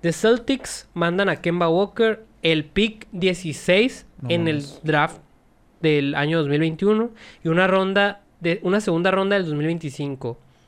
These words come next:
Speaker 1: Y a Oklahoma manda a Al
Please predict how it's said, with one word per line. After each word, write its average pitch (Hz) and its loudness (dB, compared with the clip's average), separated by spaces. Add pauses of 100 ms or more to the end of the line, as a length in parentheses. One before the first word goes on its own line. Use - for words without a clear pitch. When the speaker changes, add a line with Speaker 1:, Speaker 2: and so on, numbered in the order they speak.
(800)
Speaker 1:
Y 247 2
a 190 2
Oklahoma 190 0
manda 170 0
a 147 2
Al 175 2